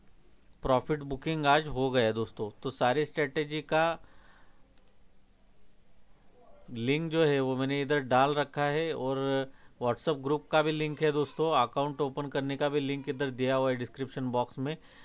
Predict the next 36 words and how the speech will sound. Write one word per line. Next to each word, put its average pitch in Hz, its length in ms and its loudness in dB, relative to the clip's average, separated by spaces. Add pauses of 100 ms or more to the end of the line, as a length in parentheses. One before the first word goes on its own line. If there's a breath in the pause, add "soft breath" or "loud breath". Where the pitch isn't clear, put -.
(200 loud breath)
तो 131 100 -4
सभी 139 300 0
का 156 200 4
आप 147 200 4
जो 147 200 2
है 156 180 4
वो 147 120 2
यूज़ 135 300 -2
कीजिए, 147 440 0 (460 soft breath)
और 131 160 0
एक 151 320 4
प्रॉफिटेबल 143 680 6
algo 127 360 8
ट्रेडर 147 340 2
होने 143 260 0
की 147 160 -2
जर्नी 131 360 4
जो 135 120 4
है 127 180 6
वो 123 180 2
जर्नी 127 320 4
में 143 120 2
आप 139 140 4
शामिल 127 340 2
हो 120 140 2
जाइए 110 300 2
दोस्तों। 101 340 -4 (760 soft breath)
तो 139 200 2
आज 127 260 6
के 156 140 0
वीडियो 143 300 6
में 147 140 0
सिर्फ - 280 -2
इतना 139 320 0
ही। 147 220 2
अ, 156 60 -12